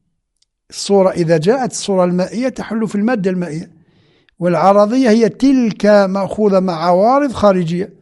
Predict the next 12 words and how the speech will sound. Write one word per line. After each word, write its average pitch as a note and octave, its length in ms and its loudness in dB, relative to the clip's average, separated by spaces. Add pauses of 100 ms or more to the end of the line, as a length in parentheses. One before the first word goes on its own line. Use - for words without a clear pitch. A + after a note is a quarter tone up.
(340)
قد F#3+ 180 -6
تكون F#3+ 320 -6
هذه F3+ 180 -4
المادة F3 640 -6
لونها F3 460 -8
أحمر، G3+ 380 -6
قد F#3+ 240 -12
تكون F3+ 500 -10 (520)
حجمها D#3+ 580 -8
أكبر، G3+ 420 -6
حجمها D3+ 520 -10
أصغر، G3 440 -6